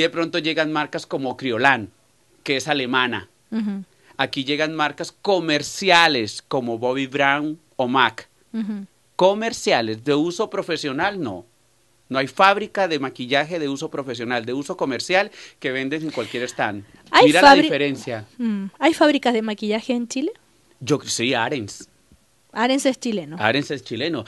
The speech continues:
Speaker 2: y es típico y es bueno. Lo que pasa es que de pronto a lo mejor no tienen un envase muy pituco.
Speaker 1: Ujú.
Speaker 2: Y aquí la mayoría de hom-, de cosas, de mujeres sobre todo, les gusta abrir su cosmetiquero y que le vean l-, las iniciales de la marca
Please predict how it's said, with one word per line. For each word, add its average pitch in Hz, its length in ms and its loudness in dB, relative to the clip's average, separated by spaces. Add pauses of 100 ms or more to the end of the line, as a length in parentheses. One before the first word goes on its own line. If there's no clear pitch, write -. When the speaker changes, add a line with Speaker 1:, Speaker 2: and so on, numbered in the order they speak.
(140)
Speaker 2:
y 139 140 4
es - 160 0
típico 156 500 0
y 123 120 0
es 143 120 0
bueno. 165 420 0
Lo 131 120 0
que - 120 -8
pasa 143 180 -6
es 170 80 -14
que 190 100 -4
de 165 80 0
pronto 147 380 -4
a - 20 -2
lo 160 80 -4
mejor 143 320 -4 (300)
no 147 240 -2
tienen 156 440 -4
un 160 220 -4
envase 147 680 0
muy 123 200 -2
pituco. 143 800 -2 (160)
Speaker 1:
Ujú. 220 140 -2
Speaker 2:
Y 156 100 4
aquí 139 240 0
la 160 80 4
mayoría 135 440 -2
de 147 80 -4
hom-, 143 260 -4
de 123 140 -4
cosas, 139 300 -4
de 143 80 0
mujeres 160 540 2
sobre 123 240 -4
todo, 135 280 -4 (200)
les 127 180 -4
gusta 139 280 0
abrir 151 260 -2
su 170 140 -4
cosmetiquero 170 920 4 (440)
y 175 100 0
que 147 160 2
le 131 160 0
vean 139 320 2
l-, 147 240 -2
las 139 420 -2
iniciales 139 640 0
de 143 100 0
la 120 120 0
marca 123 460 0